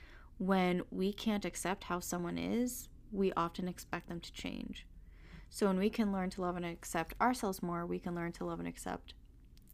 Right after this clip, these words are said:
other people more. And that's not to mean that you have to keep that within your life by any means.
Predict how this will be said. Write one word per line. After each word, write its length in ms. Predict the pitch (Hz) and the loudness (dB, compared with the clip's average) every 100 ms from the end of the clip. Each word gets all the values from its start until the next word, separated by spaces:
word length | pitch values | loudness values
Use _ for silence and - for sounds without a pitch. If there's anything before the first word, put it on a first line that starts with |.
| - | 4
other 240 | 208 196 | 6 6
people 400 | 190 180 175 180 | 4 -2 -2 -4
more. 360 | 175 180 170 170 | -2 0 0 0
And 140 | 185 | 2
that's 220 | 190 190 | 2 4
not 200 | 196 196 | 4 2
to 100 | - | 2
mean 220 | 190 190 175 | 0 0 0
that 120 | 160 | 0
you 100 | 190 | 0
have 120 | 180 | 0
to 140 | 180 151 - - - | -2 -6 -8 -16 0
keep 260 | 254 247 | 2 4
that 160 | 214 - | 4 4
within 280 | 202 202 175 | 4 4 2
your 140 | 160 | 2
life 340 | 190 269 - | 4 4 2
by 140 | - 165 | 2 2
any 220 | 165 165 | 2 4
means. 500 | 208 254 165 196 | 6 6 4 -2